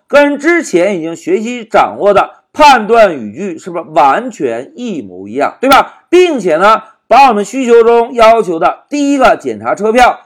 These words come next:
以及需求中最后一个条件，如果没有车票，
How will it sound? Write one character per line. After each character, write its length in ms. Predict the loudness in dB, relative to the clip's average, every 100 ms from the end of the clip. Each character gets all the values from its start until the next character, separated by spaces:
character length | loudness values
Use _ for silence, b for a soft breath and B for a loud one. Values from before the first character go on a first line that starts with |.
| _
以 300 | -12 -10 -10
及 280 | -8 -8 -8
需 260 | -10 -8 0
求 160 | 2
中 320 | 4 2 0 -8
最 340 | -6 -2 0
后 260 | 0 2 0
一 120 | 0
个 120 | -4
条 180 | -4 -2
件， 280 | 0 0 -2 _ _
如 440 | -4 0 2 2
果 220 | 4 2
没 100 | 0
有 180 | -2 -4
车 140 | -2 2
票， 220 | 2